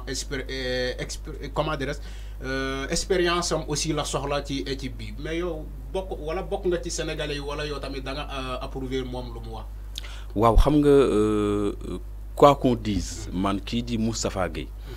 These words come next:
Speaker 2: lu mu wax ci basket,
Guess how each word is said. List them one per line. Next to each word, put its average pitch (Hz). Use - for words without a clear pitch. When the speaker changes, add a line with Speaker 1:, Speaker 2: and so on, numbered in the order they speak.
Speaker 2:
lu 123
mu 165
wax -
ci -
basket, 113